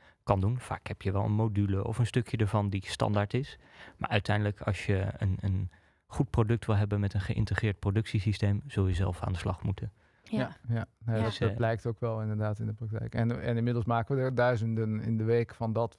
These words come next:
Speaker 3: van dat ontwerp die, eh, die, die dus toch, wat dus, wat dus wel degelijk op die manier
Speaker 2: Ja.
Speaker 3: te maken is.
Speaker 2: Ja. Ja, want ook dat vind ik heel interessant, hè? Want, eh, je, je hebt een idee en op een gegeven moment is, is, is die uitvinding er. Maar dan, eh,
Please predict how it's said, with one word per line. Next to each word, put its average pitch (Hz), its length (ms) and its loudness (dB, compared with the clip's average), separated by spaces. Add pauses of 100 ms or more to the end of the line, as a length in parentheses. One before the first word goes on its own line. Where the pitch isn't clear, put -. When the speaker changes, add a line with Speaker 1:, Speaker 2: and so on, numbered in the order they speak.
(140)
Speaker 3:
van 117 160 -2
dat 123 180 2
ontwerp 113 540 0
die, 113 320 -6 (120)
eh, 110 60 -8 (100)
die, 120 260 -6
die 117 160 -4
dus 107 240 -4 (160)
toch, 139 220 0 (440)
wat 123 220 0
dus, 120 120 0 (100)
wat 135 200 -2
dus 123 100 -4 (100)
wel 123 180 -2
degelijk 123 300 0
op 117 80 -2
die 117 100 0
manier 113 200 2
Speaker 2:
Ja. 262 120 0
Speaker 3:
te 113 60 -2
maken 123 380 -2
is. 101 200 -6
Speaker 2:
Ja. 254 220 0 (160)
Ja, 269 140 2
want 285 160 -2
ook 277 160 -2
dat 311 220 0
vind 262 160 0
ik 233 60 -4
heel 226 140 -2
interessant, 214 520 -2
hè? 196 160 -2
Want, 226 160 -2
eh, 226 80 -8 (500)
je, 220 480 -4
je 190 60 -2
hebt 202 140 -6
een 214 140 -2
idee 277 320 0
en 254 60 -2
op 208 80 -4
een - 60 -10
gegeven 214 220 -2
moment 196 200 -4
is, - 200 -6
is, - 260 -6
is - 220 -6
die 208 180 -4
uitvinding 240 720 0
er. 226 280 0
Maar 226 200 0
dan, 254 580 0
eh, 196 460 -2